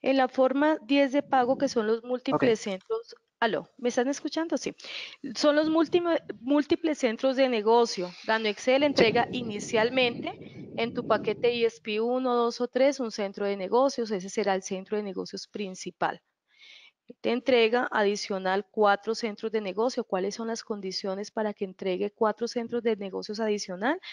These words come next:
Speaker 1: Es que tú seas diamante Premier o diamante Royal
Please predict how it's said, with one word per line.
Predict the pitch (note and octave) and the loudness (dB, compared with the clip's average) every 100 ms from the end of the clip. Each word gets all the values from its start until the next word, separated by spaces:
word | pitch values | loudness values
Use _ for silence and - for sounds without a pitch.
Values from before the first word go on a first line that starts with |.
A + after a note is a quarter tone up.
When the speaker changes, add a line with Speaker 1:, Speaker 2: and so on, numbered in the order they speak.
| - - - - _ | -16 -18 -20 -20 _
Speaker 1:
Es | A3 G#3 | 0 0
que | - A3 A#3+ - _ - | 0 0 -2 -10 _ -6
tú | A#3 | -6
seas | - A3 G#3 A3 - | 0 4 4 4 0
diamante | G#3+ F#3+ F#3 F3+ G#3+ | -2 0 -2 -2 -4
Premier | - F3+ F3+ G3+ C4 D4+ - | -4 -6 -2 0 2 2 0
o | G#3+ | 2
diamante | G3+ F3+ F3 E3+ G#3+ | 2 2 -2 -2 2
Royal | B3+ B3 B3 A#3+ C#4 | 2 4 4 4 2